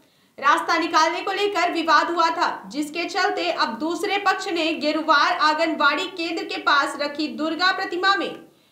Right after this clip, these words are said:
विवाद होने की बात कहकर दोषियों के खिलाफ कार्यवाही की मांग की है। आइए सुनाते हैं पुलिस अधीक्षक कार्यालय पहुंचे लोगों ने क्या कहा है।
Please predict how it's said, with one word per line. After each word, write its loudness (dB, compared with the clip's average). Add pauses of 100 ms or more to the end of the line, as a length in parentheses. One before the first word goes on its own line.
(140)
विवाद 4
होने -2
की -6
बात 2
कहकर 0
दोषियों -4
के -6
खिलाफ 4
कार्यवाही 0
की -6
मांग 0
की -4
है। -6 (360)
आइए 0
सुनाते 0
हैं 0
पुलिस -2
अधीक्षक 0
कार्यालय 4
पहुंचे -2
लोगों -2
ने -2
क्या 0
कहा 2
है। -8